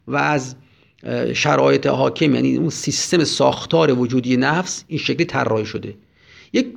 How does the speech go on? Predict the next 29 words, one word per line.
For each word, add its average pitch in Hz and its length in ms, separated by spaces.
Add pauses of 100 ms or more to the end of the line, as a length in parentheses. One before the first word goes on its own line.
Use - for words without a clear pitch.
(140)
نظارت 151 720
درونی 135 420
داره. - 280 (800)
نفس 123 140
لوامه 165 460
چه 208 120
کار 190 180
می‌کنه؟ 123 540 (340)
هر 262 400
نوع 202 580
ادراک 143 500
و 143 60
تحریک 143 420
انسان 143 400
رو 131 240
از 156 200
حالت، 147 800
اه، 143 300 (560)
انحراف 160 800
باز 147 320
می‌داره. 98 320 (920)
یعنی 170 380
به 160 80
طور 170 160
خلاصه 131 380
انسان 214 260
وقتی 196 180
گناه 165 360
می‌کنه 131 600